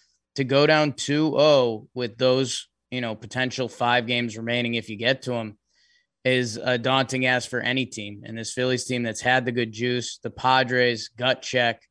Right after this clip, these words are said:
Uh, you're right, Drury and Bell stepping up, um, adding more threats to that lineup, uh, is massive for them going forward against that Phillies lineup depth.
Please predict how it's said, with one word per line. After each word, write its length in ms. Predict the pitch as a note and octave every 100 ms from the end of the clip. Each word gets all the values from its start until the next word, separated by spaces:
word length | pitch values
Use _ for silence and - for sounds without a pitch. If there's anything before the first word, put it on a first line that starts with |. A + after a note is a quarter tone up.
| _ _ _ _
Uh, 320 | A#2+ A#2 A2+ - -
you're 220 | B2 A#2+
right, 400 | A#2+ B2+ C3+ -
Drury 440 | - C3 C#3 C3+
and 180 | A#2+ G2
Bell 300 | A2+ A#2+ B2+
stepping 460 | - C3 B2 B2+ B2+
up, 240 | B2+ - _ _ _ _ -
um, 340 | A#2 A2+ G#2+ G#2 -
adding 440 | A#2 B2 B2+ B2+
more 260 | A#2+ A#2+ B2
threats 500 | A#2+ A#2 A#2+ B2 -
to 100 | A#2+
that 240 | A#2 A2
lineup, 520 | G#2+ A2+ A#2+ A#2+ A#2+ - _ _ _ _
uh, 180 | - G#2+ -
is 220 | A2+ G#2
massive 560 | A2 A#2+ B2 - B2 A#2
for 140 | B2
them 200 | A#2 A2+
going 260 | A2 G#2+ G2+
forward 720 | - A#2+ B2 C3 C#3+ D#3 D3+ -
against 420 | G#2+ A2 G#2+ -
that 200 | A#2+ -
Phillies 460 | - B2+ B2 C3+ B2
lineup 400 | C3+ C#3 C#3 B2+
depth. 320 | C#3 C#3